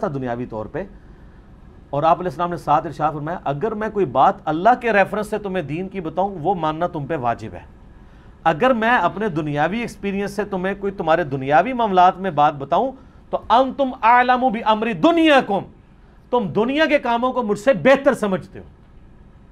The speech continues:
ظاہر ہے نبی علیہ السلام کی وہ field نہیں ہے۔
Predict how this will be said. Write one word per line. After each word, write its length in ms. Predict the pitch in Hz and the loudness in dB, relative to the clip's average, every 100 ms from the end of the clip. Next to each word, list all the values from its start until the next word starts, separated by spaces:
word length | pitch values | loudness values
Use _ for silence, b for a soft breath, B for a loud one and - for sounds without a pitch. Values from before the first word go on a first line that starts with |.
| - - - - - - - - - - - - | -20 -20 -20 -20 -20 -20 -20 -20 -20 -20 -20 -14
ظاہر 200 | 104 131 | -6 0
ہے 100 | 226 | 0
نبی 100 | 214 | 0
علیہ 120 | 226 | -2
السلام 260 | 226 226 240 | -2 -2 0
کی 60 | |
وہ 60 | 247 | -2
field 260 | 277 277 | -2 -2
نہیں 180 | 285 | -2
ہے۔ 60 | 214 | -2